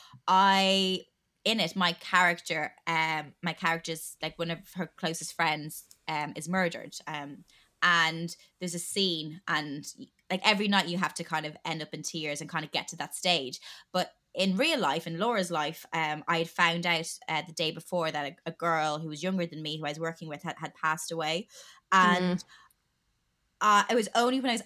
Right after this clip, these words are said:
Speaker 1: on stage and I said, I said a line and I realised that the name was the same name as the girl. I just, it just didn't resonate until I was on stage, and
Speaker 2: Oh,
Speaker 1: I,
Speaker 2: wow.
Speaker 1: the tears came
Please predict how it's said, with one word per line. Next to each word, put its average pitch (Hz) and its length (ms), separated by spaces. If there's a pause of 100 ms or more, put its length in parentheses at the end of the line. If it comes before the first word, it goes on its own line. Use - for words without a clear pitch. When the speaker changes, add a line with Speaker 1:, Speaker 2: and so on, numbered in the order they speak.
Speaker 1:
on 220 200
stage 202 520
and 190 80
I 180 80
said, 185 320 (180)
I 180 40
said 185 220
a 175 60
line 180 520
and 165 100
I 165 80
realised 170 640
that 160 140 (300)
the 175 80
name 175 420
was 175 140
the - 80
same 165 280
name 165 220
as 156 120
the 170 60
girl. 160 400
I 185 80
just, 190 180
it 196 60
just 240 180
didn't 214 180
resonate 202 380
until 196 180
I - 20
was 185 100
on 185 220
stage, 196 480 (320)
and 190 260
Speaker 2:
Oh, 196 60
Speaker 1:
I, 185 100
Speaker 2:
wow. 180 340
Speaker 1:
the 240 60
tears 240 300
came 175 520